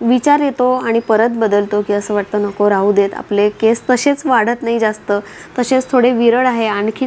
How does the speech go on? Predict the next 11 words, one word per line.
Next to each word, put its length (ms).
कट 180
केले 200
तर 160
काय 240
होईल. 160
पण 100
नंतर 280
दुसऱ्या 320
पॉइंटला 380
विचार 320
येतो 160